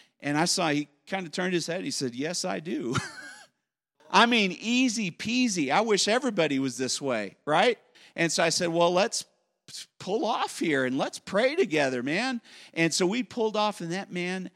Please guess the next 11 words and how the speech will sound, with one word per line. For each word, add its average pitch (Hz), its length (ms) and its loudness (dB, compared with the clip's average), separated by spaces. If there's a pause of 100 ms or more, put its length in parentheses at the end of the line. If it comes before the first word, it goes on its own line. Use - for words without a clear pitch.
(220)
asked 170 500 -6
Jesus 165 640 -10
into 143 340 -8
his 156 140 -10
heart. - 600 -16 (1120)
I'm 277 240 4
telling 262 460 4
you, 185 100 -2
people 262 800 2
are 196 180 4
hungry 262 800 -6